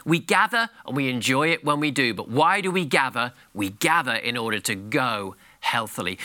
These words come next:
We gather because it's a sacrament of grace to put something in our lives. Why? So we can feel better and happy? No, it's not consumerism. God puts stuff into our lives when we gather, whe-, whether it's online or in person, so that we can go and do the adventure of what he,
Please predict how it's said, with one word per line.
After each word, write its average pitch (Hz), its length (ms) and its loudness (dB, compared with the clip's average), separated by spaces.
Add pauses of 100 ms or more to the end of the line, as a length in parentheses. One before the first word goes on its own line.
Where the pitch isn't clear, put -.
We 180 140 4
gather 175 460 2
because 143 360 0
it's - 160 0
a 127 60 0
sacrament 190 640 2
of 165 140 0
grace 170 300 2
to 151 120 -2
put - 320 0
something 185 420 0
in 165 120 2
our 160 160 4
lives. 151 320 0 (120)
Why? 233 300 2
So 160 160 -4
we 185 160 2
can 202 160 -2
feel 196 180 2
better 208 360 0
and 185 80 -2
happy? 190 320 -2
No, 180 680 0 (180)
it's 165 160 0
not 160 200 -2
consumerism. 127 720 0 (480)
God 202 340 4
puts - 280 2
stuff 185 340 0
into 170 260 0
our 147 140 4
lives 143 360 4
when 135 200 0
we 131 160 2
gather, 123 320 0
whe-, 123 260 0
whether 131 220 0
it's - 120 -4
online 135 460 2
or 123 100 0
in 123 140 0
person, 127 520 -2 (420)
so - 200 0
that 135 140 -4
we 175 140 0
can 156 300 -2
go 147 340 0
and 104 200 -8
do 160 320 2
the 170 200 2
adventure 131 640 -2
of 95 140 -8
what 117 180 0
he, 117 220 0